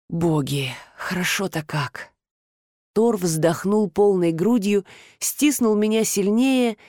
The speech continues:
и захохотал. "Так, девочка, а сейчас аккуратно встаём и одеваемся. Ох", он вздрогнул, потянувшись одной рукой к кровати и хватая пальцами край покрывала.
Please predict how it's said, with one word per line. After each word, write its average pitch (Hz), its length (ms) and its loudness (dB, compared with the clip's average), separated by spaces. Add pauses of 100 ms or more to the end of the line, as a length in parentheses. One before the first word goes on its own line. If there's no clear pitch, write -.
(160)
и 240 100 2
захохотал. 180 920 -2 (1080)
"Так, 190 280 0
девочка, 160 500 2
а 151 60 0
сейчас 240 580 -2 (200)
аккуратно 185 500 0
встаём 233 680 0 (400)
и 285 120 0
одеваемся. 147 1040 0 (680)
Ох", 165 760 -2 (140)
он 165 180 2
вздрогнул, 156 680 2 (380)
потянувшись 220 560 0
одной 196 260 4
рукой 190 280 2
к - 60 -12
кровати 190 500 0
и 165 40 2
хватая 170 460 0
пальцами 180 500 -2
край 165 280 -2
покрывала. 143 680 -4